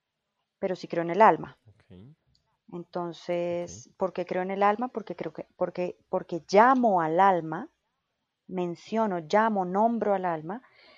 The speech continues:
Speaker 1: de una manera, mm, mm, específica como ese lugar adentro de mí al que yo voy y que me da paz.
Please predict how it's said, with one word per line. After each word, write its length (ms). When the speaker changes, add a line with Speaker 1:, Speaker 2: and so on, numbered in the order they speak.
Speaker 1:
de 160
una 200
manera, 840
mm, 280
mm, 360
específica 800
como 380
ese 260
lugar 420
adentro 600
de 140
mí 320
al 200
que 160
yo 160
voy 420
y 120
que 120
me 100
da 160
paz. 340